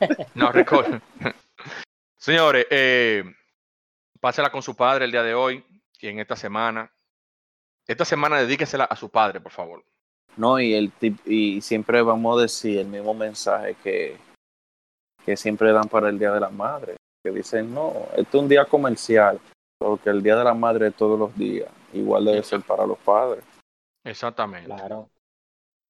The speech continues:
Speaker 2: Los padres siempre están ahí para lo que uno necesita. Y me te voy a decir una vaina que, que nunca cambió. Bueno, por lo menos, la, yo, yo me imagino que en el caso de ustedes también es el mismo,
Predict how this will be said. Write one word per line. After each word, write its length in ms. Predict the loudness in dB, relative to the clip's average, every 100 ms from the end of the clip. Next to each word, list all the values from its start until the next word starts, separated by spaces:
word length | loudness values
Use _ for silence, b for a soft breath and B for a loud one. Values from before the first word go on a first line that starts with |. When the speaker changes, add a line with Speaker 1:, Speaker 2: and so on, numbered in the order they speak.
| _
Speaker 2:
Los 200 | -16 -8
padres 260 | -2 0 0
siempre 220 | -4 -6
están 160 | -2 0
ahí 160 | 0 0
para 140 | 0
lo 80 | -2
que 60 | -4
uno 140 | -8
necesita. 560 | -8 -10 -10 -8 -8 -6
Y 120 | -4
me 180 | 0 0
te 60 | 0
voy 80 | -2
a 20 |
decir 120 | -2
una 80 | -2
vaina 220 | 0 -2 -6
que, 160 | -8
que 180 | -4 -4
nunca 360 | -2 -4 -4 -2
cambió. 280 | -2 -4 -12 b -20 _ -16
Bueno, 340 | -10 -10 -10 _ _ _ _ _ _ _ _ _
por 180 | 0 2
lo 140 | 2
menos, 360 | 2 0 -2 -2
la, 320 | -4 -6 _ _ _ _ _ -14
yo, 160 | -12 -12 -12
yo 360 | -12 -6 -6
me 160 | -4 -4
imagino 360 | -2 -2 -2 -2
que 80 |
en 60 | -4
el 60 | -4
caso 220 | -8 -4
de 20 |
ustedes 180 | -4 -2
también 260 | -4 -4 -4
es 40 |
el 80 | -4
mismo, 320 | -6 -8 -14